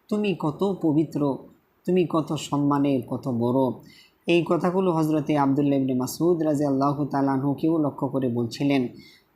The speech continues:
তখন হযরতে আব্দুল্লাহ ইবনে মাসউদ রাদিয়াল্লাহু তাআলা আনহুকে নবীজি বলছেন যে, "কাবার চেয়ে সম্মানিত এবং কাবার চেয়ে বড় পৃথিবীর মধ্যে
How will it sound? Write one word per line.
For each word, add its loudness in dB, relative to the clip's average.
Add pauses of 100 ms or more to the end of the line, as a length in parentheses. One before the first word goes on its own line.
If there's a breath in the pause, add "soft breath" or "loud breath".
তখন 2
হযরতে 0
আব্দুল্লাহ 2
ইবনে 2
মাসউদ 0
রাদিয়াল্লাহু 0
তাআলা 0
আনহুকে 0
নবীজি 0
বলছেন 0 (500 loud breath)
যে, 2
"কাবার 2
চেয়ে 0 (200)
সম্মানিত 2 (460 loud breath)
এবং 2 (480)
কাবার 2
চেয়ে 0 (460)
বড় 4 (240)
পৃথিবীর 0
মধ্যে 0